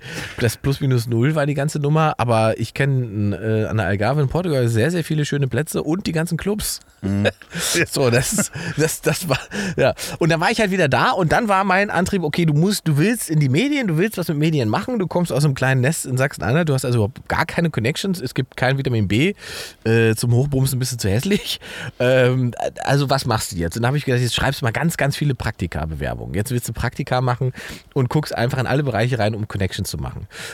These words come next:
Speaker 1: Und exakt eine Bewerbung <laughs> hab ich geschrieben und das war die für KISS F M,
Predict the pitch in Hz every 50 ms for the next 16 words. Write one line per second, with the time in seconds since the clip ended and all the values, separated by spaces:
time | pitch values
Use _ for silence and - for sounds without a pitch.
0 | - - _ - 120 127 131 - - - 113 - - - 139 - - - - 107
1 | 127 156 180 208 180 160 147 147 139 156 160 147 139 - - - - - 151 -
2 | - 131 139 165 196 208 220 160 123 120 - 113 110 120 131 131 - - 117 107
3 | 104 - - 165 156 - 123 - - 87 117 165 240 294